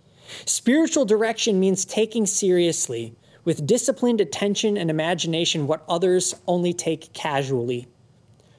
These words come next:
All those moments in life when awareness of God breaks through the crust of our routines, a burst of praise, a pang of guilt, an episode of doubt, boredom in worship even. See, being a spiritual director means a readiness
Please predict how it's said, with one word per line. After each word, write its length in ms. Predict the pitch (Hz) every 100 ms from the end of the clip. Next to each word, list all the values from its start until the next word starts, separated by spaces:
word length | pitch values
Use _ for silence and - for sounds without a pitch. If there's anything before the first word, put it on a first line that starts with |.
| _ -
All 260 | 156 208
those 300 | 233 240 196
moments 340 | 190 190 202 -
in 140 | 175
life 440 | 160 156 147 - - _ _ _
when 200 | 160 165
awareness 500 | 160 180 226 220 -
of 120 | 170
God 340 | 185 165 147
breaks 480 | 151 151 202 214 -
through 240 | - 190 190
the 100 | 165
crust 400 | - 180 - 190
of 100 | 160
our 140 | 165
routines, 720 | 151 143 - 113 110 110 - - _ _ _ _
a 60 | -
burst 340 | 117 180 -
of 120 | 170 -
praise, 560 | - 170 165 165 160
a 60 | 127
pang 300 | - 180 175
of 160 | 135 -
guilt, 480 | 156 156 - - - _ _
an 100 | 156
episode 420 | 156 185 - 196 151
of 140 | 127
doubt, 440 | 156 151 165 147
boredom 380 | 135 175 185 190
in 160 | 170 139
worship 400 | 160 180 190 185
even. 400 | 190 185 185 185 - _ _ _ _ _ _
See, 200 | - 220
being 300 | 175 247 254
a 120 | 233 196
spiritual 520 | - 220 214 208 202
director 500 | 160 175 175 185 160
means 240 | 165 165
a 120 | 175
readiness 880 | 139 135 156 160 160 143 - - -